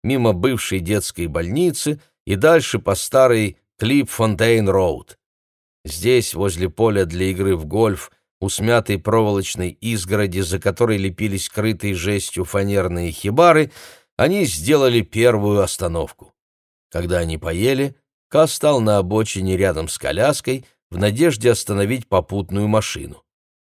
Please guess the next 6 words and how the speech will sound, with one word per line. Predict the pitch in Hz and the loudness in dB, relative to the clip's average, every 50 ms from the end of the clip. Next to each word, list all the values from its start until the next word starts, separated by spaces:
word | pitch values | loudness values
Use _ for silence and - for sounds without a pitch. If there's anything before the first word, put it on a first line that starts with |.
| _ _ _ | _ _ _
Движения | - 80 95 107 92 85 98 113 110 107 101 98 98 95 92 | -6 -4 -2 -2 0 0 2 2 2 2 0 0 0 0 0
на | 92 98 98 | 0 0 0
дороге | 90 98 98 107 120 120 104 87 85 76 - _ _ _ _ _ _ | 2 2 4 4 4 2 2 0 -2 -4 -6 _ _ _ _ _ _
почти | - 101 98 - - - - 101 | -2 -2 -2 -2 -6 -6 -4 -2
не | 95 98 107 104 95 | -2 0 0 0 0
было. | 78 78 64 57 - | -2 -4 -6 -8 -12